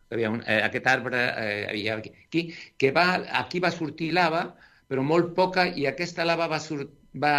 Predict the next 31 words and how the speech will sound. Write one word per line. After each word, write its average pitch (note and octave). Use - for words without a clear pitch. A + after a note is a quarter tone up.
anar D#3
cap C#3+
a C#3
l'altre D#3
cantó C3
de A#2
l'illa, G2
cap -
a B2
l'est, -
i, A#2+
però C3+
no D3+
va E3+
arribar D3
al C#3+
mar F3+
perquè B2+
es -
va B2
extingir G#2+
la, G2
la F2+
boca G#2
aquesta. -
I A2
després, F#3
no, C3
no A#2+
sé B2
si, A#2+